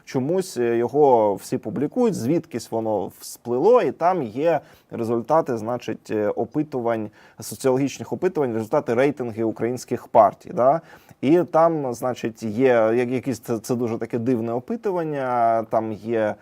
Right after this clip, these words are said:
значить, рейтинги, е, партії Залужного, гіпотетичні, да, хоча він ніде не заявляв, що він створює якусь партію,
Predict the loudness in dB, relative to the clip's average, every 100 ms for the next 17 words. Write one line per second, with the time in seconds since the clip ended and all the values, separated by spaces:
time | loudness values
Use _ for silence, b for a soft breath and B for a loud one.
0 | b b -8 -6 -6 -4 -2 -2 -2 -10
1 | -8 -4 -2 -4 -4 -6 4 4 4 -6
2 | -2 0 0 0 -2 0 0 0 -2 0
3 | 0 0 -2 -4 0 0 0 -4 -2 -2
4 | -4 -4 -4 -6 -4 -2 0 2 0 -2
5 | -10 -8 -10 -6 -2 0 -2 -6 -8 -2
6 | -2 -2 -8 -8